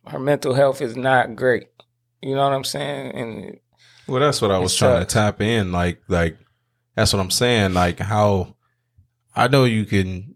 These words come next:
Speaker 2: you can chalk it up to depression or, you know, what, um,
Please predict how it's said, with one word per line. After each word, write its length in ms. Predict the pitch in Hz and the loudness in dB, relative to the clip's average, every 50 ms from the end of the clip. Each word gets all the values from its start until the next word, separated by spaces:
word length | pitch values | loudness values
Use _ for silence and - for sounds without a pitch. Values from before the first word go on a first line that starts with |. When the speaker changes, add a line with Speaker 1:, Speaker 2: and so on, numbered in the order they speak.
| - - | -20 -12
Speaker 2:
you 160 | - 113 110 95 | -8 -6 -4 -2
can 140 | 98 92 | -2 0
chalk 280 | 95 - 110 101 95 - | 2 2 2 2 2 2
it 60 | 95 | 0
up 160 | 92 95 95 | 0 0 -2
to 400 | - - 101 95 92 90 90 85 85 95 | -2 0 2 4 4 4 2 0 -2 -4
depression 640 | 101 - - - 107 98 - - 101 95 92 92 | -4 -2 0 2 2 2 2 0 -2 -2 0 0
or, 420 | 92 90 90 87 87 87 87 87 - _ _ _ - | 0 2 2 2 0 -2 -4 -6 -8 _ _ _ -6
you 100 | 104 98 | -4 -2
know, 200 | 92 90 87 90 | 0 0 0 0
what, 460 | 90 92 98 110 113 107 92 92 90 | 0 -4 -6 -6 -4 -2 0 2 2
um, 480 | 90 87 87 87 87 85 85 87 85 | 2 2 2 2 2 0 -2 -6 -8